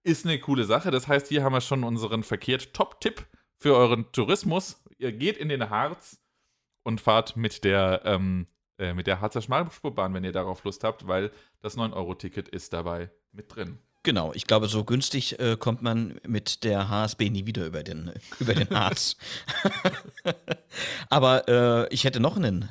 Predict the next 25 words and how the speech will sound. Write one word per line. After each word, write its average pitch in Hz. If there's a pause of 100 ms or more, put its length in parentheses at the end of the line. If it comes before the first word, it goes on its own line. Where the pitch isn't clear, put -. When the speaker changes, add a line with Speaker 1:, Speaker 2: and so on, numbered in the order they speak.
Speaker 2:
einen 92
verkehrt -
Pro-Tipp -
für, 87
für -
alle, 87
äh, 90
Hörerinnen 92
und 78
Hörer. 101 (800)
Nämlich 113
in 113
den 104
kommenden 120
Monaten 120 (200)
vielleicht 101
darauf 120
zu -
verzichten, -
das 95
Fahrrad 127
mitzunehmen 82
in -
der 67
Bahn. -